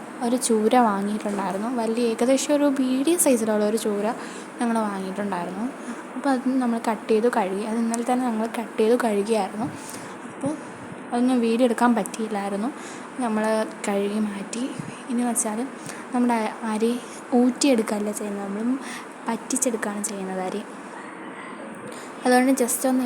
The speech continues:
ഇളക്കി കൊടുക്കുന്നുണ്ട്, ആ വെള്ളമൊക്കെ ഒന്ന് ഊറ്റുമോ എന്ന് അറിയാൻ വേണ്ടിയിട്ട്. അങ്ങനെ നമ്മുടെ അരി ഇങ്ങനെ പറ്റി തുടങ്ങിയിട്ടുണ്ട്, വെള്ളം പറ്റി തുടങ്ങിയിട്ടുണ്ട്. പിന്നെ നമ്മളെ മസാലക്കൂട്ടിനെ അറിയുന്നതിന് മുമ്പ് നമ്മുടെ ചാനൽ ഒന്ന് സബ്സ്ക്രൈബ് ചെയ്യുക.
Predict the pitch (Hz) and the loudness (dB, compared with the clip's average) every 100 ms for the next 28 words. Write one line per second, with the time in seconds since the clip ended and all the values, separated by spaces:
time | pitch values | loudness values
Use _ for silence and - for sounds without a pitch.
0 | 208 208 - 240 208 202 214 214 196 190 | -2 -4 -6 -6 -4 -4 -4 -4 -2 -4
1 | 269 - - - - - - - - - | -4 -8 -14 -14 -14 -14 -14 -14 -14 -14
2 | - - - 254 226 226 220 226 233 233 | -14 -14 -12 -8 -4 -2 -2 0 0 2
3 | 240 226 220 214 - 214 220 226 220 214 | 0 0 0 -2 -2 -2 -2 -2 -2 -2
4 | 214 220 214 208 202 - - - - - | -2 -2 -2 -4 -6 -8 -10 -14 -14 -14
5 | - - - 254 269 262 247 233 214 208 | -14 -14 -6 0 2 2 2 0 -2 -2
6 | 233 330 - - - - - - - - | -2 -4 -10 -14 -14 -14 -14 -14 -14 -12
7 | - - 247 247 - - - 254 247 220 | -10 -2 -2 -2 -2 -2 -2 0 0 0
8 | 226 226 214 214 214 220 277 277 262 233 | 0 -2 0 0 0 4 4 4 2 2
9 | 214 214 220 233 254 277 262 262 240 - | 0 -2 -2 0 4 6 6 6 4 2
10 | 240 254 262 254 247 233 233 240 233 233 | 2 2 2 2 2 2 4 4 2 2
11 | 226 - 233 226 240 254 - 262 247 240 | 0 -2 -2 0 0 -2 -4 -4 0 0
12 | 233 | 0